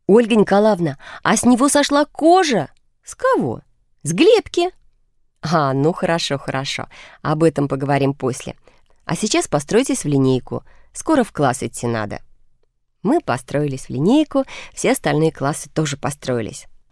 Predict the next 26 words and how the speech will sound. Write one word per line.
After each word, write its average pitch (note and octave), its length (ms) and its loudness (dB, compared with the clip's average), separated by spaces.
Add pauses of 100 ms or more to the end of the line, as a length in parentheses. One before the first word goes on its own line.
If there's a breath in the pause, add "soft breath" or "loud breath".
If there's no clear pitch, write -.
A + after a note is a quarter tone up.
(140)
На E3+ 100 4
крыльце D3 400 -2
школы D4 420 0
появился D#3 520 0
директор C#3 560 -2
Игорь F#3 260 0
Александрович. C3+ 880 -6 (520)
Он D#3+ 200 2
поздравил C#3+ 640 0
нас C3 220 0
с - 60 -12
началом B2+ 460 -4
нового C3 380 0
учебного B2 540 -4
года F#3+ 420 0 (300 soft breath)
и E3+ 120 2
пожелал D3 600 0
всем D3+ 340 -2
ученикам D3 640 -4
в C#3 60 -2
этом C3 360 -2
новом C#3 300 0
учебном B2+ 440 -4
году C3 400 -2 (260 loud breath)
хороших C3 520 -6
успехов. - 600 -6